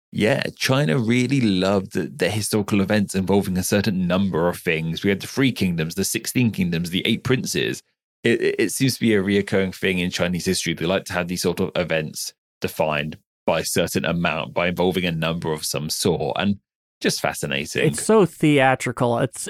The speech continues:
Speaker 2: it's,
Speaker 1: It is,
Speaker 2: it's
Speaker 1: yeah.
Speaker 2: incredible. I love it.
Speaker 1: It is really theatrical, and that's, that goes back to the Three Kingdoms. It was a very theatrical time in Chinese history. At least it's become a very theatrical time. Just, it's, it's a very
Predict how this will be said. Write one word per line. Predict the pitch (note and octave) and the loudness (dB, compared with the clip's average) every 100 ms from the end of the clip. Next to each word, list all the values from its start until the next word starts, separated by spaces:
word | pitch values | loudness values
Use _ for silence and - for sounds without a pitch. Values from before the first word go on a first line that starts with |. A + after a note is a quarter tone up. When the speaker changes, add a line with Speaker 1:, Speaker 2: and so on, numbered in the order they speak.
| - | -2
Speaker 2:
it's, | D3 C#3 | 2 4
Speaker 1:
It | C#3+ | 6
is, | E3 C3+ A2+ - | 8 6 4 4
Speaker 2:
it's | - A#2+ | 6 6
Speaker 1:
yeah. | |
Speaker 2:
incredible. | F3+ C3+ - D#3 C#3 A#2+ B2 | 4 2 2 4 4 4 2
I | B2 C3+ | 2 4
love | C3+ A#2+ | 4 2
it. | B2+ - | 0 2
Speaker 1:
It | - | 4
is | C#3+ A#2+ | 6 4
really | G#2+ G2 F#2+ | 4 4 2
theatrical, | - E2+ - A2 | 0 -2 2 2
and | |
that's, | A#2+ A#2+ - | 2 0 -2
that | A#2 A2 | 0 2
goes | - G#2 | 2 2
back | F2+ - | 2 0
to | |
the | G#2 | 0
Three | - G#2 | 2 0
Kingdoms. | G2 G2+ G2 F#2 F#2+ | 2 2 2 2 2
It | F#2+ | 2
was | G#2 | 4
a | |
very | G2+ G#2+ F#2+ | 4 2 0
theatrical | - G2+ - - G2 | 0 -2 -2 -4 -4
time | - F2+ F2+ | -2 -2 -2
in | F2+ | 0
Chinese | F2+ F2+ - | 0 0 -4
history. | G2 E2 | -4 -2
At | E2+ | 0
least | F#2+ F#2+ | 0 -2
it's | F#2 | -4
become | - - E2+ F2+ F2 | -6 -4 -2 0 0
a | F2 | -2
very | E2 E2 D#2+ | -2 -2 -2
theatrical | - - - E2+ | -6 -6 -8 -10
time. | - D#2+ D#2 | -6 -4 -4
Just, | F#2+ - - | -4 -6 -2
it's, | A#2+ G#2 | 0 0
it's | A#2+ A2 | 0 0
a | G2+ | 0
very | A2+ G#2 G2+ | 2 4 2